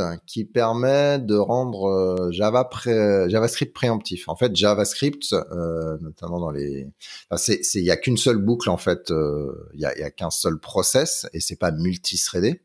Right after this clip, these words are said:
Et, euh, la proposition, euh, c'est de,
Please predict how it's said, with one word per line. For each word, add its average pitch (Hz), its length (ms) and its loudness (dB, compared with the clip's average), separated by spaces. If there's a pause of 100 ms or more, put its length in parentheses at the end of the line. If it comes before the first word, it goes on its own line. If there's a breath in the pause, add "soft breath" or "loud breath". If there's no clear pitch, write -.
(720 loud breath)
Et, 110 300 4
euh, 101 180 4
la 90 180 4
proposition, 123 1300 0
euh, 90 440 0
c'est 113 420 2
de, 90 640 2